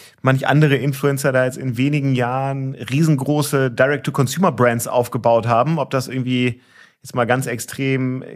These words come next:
Kim Kardashian ist oder, äh, oder Jessica Alba oder man sieht's jetzt ja viel bei, äh, bei Musikern. Also fast jeder deutsche Hip-Hopper hat mittlerweile eine eige-, eigene Spirituosenmarke.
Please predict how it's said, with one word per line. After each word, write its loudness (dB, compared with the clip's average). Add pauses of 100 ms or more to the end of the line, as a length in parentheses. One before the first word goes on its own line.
(140)
Kim -2
Kardashian 0
ist -2
oder, 2 (420)
äh, -10
oder 0
Jessica 0
Alba 4
oder 2
man 2
sieht's 0
jetzt -8
ja -6
viel -4
bei, 2 (540)
äh, -16
bei 0
Musikern. 2
Also -2
fast -6
jeder 0
deutsche 0
Hip-Hopper 0
hat 0
mittlerweile 2
eine 0
eige-, 2
eigene 0
Spirituosenmarke. 0